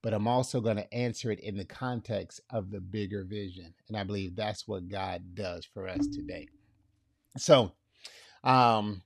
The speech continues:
man, I'm encouraged. I'm like, "What?" Um, God is always working on multiple levels.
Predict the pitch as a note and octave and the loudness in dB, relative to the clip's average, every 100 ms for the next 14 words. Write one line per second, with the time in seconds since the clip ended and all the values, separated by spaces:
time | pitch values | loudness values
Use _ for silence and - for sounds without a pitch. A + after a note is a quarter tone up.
0 | - G#3 A#3 B2 - A3 A#3 B2 - A#3 | 6 10 10 8 10 10 10 6 12 12
1 | B2 E2 - - B3 E3+ A2 A2+ - G4+ | 12 6 -2 8 8 8 4 2 0 10
2 | D#5 D5+ C5+ A#4+ - - _ - - _ | 12 12 12 8 -6 -6 _ -20 -20 _
3 | - D#3 C#3 B2+ B2 A#2 A2 _ - A#2+ | 6 8 8 6 4 4 0 _ -12 -6
4 | F2+ D#3+ G#3 G#3+ G#3 E3+ - D3+ D3 C#3 | 4 6 6 4 0 0 2 6 8 8
5 | C3+ A#2+ - - D3+ F#3 G3 F#3 F#3+ F#3 | 6 2 -2 -2 4 8 8 6 4 2
6 | F3 C3+ A2 A#2+ C#3 D#3+ D3 - A#2 G#2 | 0 -4 -4 2 6 6 4 -2 -2 -2
7 | G#2 - A#2 A2 G2+ A2 A#2+ B2+ - B2 | -6 -4 -2 0 0 -2 -2 -4 -4 -6
8 | - A#2 G#2+ G2+ F2 - - - - | -4 -6 -4 -6 -6 -12 -20 -20 -20